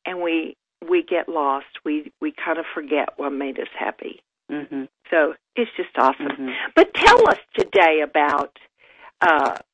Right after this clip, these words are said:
Speaker 1: Pets for People. Tell us your mission state, what type of facility it is.
Speaker 2: Well,
Speaker 1: And
Speaker 2: and the Humane Society of East Texas is what we
Speaker 1: Mm-hmm.
Speaker 2: were prior to
Speaker 1: Mm-hmm.
Speaker 2: this. We started in nineteen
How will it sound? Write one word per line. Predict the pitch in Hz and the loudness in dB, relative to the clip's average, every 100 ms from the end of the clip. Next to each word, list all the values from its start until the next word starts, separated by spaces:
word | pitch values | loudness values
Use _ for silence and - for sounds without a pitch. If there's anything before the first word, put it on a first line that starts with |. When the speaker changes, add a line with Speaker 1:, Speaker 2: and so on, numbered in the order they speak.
| _ _ _ | _ _ _
Speaker 1:
Pets | - - 185 - - - | -12 -2 -2 -2 -14 -10
for | - - - - | -8 -8 -10 -12
People. | 320 _ 127 - - _ _ _ _ _ _ _ _ _ - | -12 _ -4 -4 -12 _ _ _ _ _ _ _ _ _ -8
Tell | 247 254 | 0 2
us | 226 - - | 2 0 -20
your | - 139 190 214 | -18 -8 4 4
mission | 208 196 214 226 214 - | 6 0 -2 -8 -10 -2
state, | 202 202 | 0 2
what | 202 196 - - | 0 -4 -2 -2
type | 196 | 0
of | 165 - | -2 -8
facility | 180 - 202 185 196 - 208 196 | -12 -8 -4 -2 -2 -4 -4 -2
it | 196 190 | -2 0
is. | 190 190 190 202 _ _ _ _ _ _ _ _ _ _ _ _ _ | -2 -2 -6 -12 _ _ _ _ _ _ _ _ _ _ _ _ _
Speaker 2:
Well, | 175 175 | 0 2
Speaker 1:
And | 185 | 2
Speaker 2:
and | 165 147 - - | 0 -2 -6 -6
the | 156 | -6
Humane | 160 165 165 165 - | 0 2 4 2 -2
Society | 151 156 139 139 135 | -8 -4 -2 -2 -4
of | 131 | -6
East | 127 - | -8 -8
Texas | - 151 - - 131 131 | -6 -6 -6 -8 -8 -8
is | 135 - | -12 -6
what | 135 135 | -6 -6
we | |
Speaker 1:
Mm-hmm. | 127 135 | -6 -2
Speaker 2:
were | 139 131 131 - - - - | 0 0 -2 -6 -20 -20 -6
prior | 160 139 131 | 0 0 0
to | |
Speaker 1:
Mm-hmm. | 127 | -2
Speaker 2:
this. | 147 147 131 - _ - | -2 0 -2 -4 _ -10
We | 151 - | -10 -4
started | 190 185 165 | -2 -2 -4
in | 139 127 | -6 -6
nineteen | 135 131 - 135 | -6 -6 -8 -8